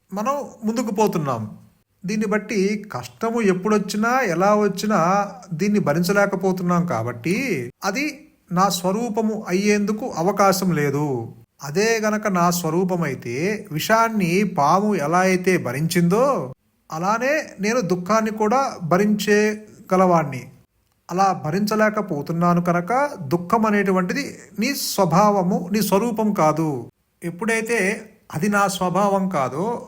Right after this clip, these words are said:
దానికి భిన్నమయ్యింది నా స్వ-, స్వభావం అయి ఉండాలి. అదేంటది? సుఖం.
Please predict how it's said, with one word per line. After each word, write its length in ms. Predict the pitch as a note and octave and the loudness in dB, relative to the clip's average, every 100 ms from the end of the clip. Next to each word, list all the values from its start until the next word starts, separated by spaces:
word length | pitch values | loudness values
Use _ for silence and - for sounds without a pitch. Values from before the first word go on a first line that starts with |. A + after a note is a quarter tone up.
| - | -8
దానికి 400 | D3 F3 G#3+ G#3+ | 0 2 0 -2
భిన్నమయ్యింది 960 | E3+ D#3+ G3 G#3 F#3 F3 F3 A3 C4+ - | -2 0 2 2 2 2 2 0 -4 -6
నా 140 | F#3 F#3+ | -2 0
స్వ-, 340 | F#3+ E3 F3 - - | 0 -2 -4 -8 -6
స్వభావం 580 | - F3 D#3+ F#3+ G#3 A#3 | -2 2 4 4 2 -2
అయి 160 | E3 | -2
ఉండాలి. 640 | E3+ D#3 C#3 C3+ D3 B2+ A#2 _ _ - | 0 0 -2 -2 -4 -6 -10 _ _ -6
అదేంటది? 880 | F3 G3+ A3 A3 F#3+ G3+ G3+ G3+ G#3 _ _ _ - | -2 0 0 -2 -2 -2 -4 -8 -14 _ _ _ -16
సుఖం. 560 | - G3 G#3 C3 - | -6 0 0 0 -6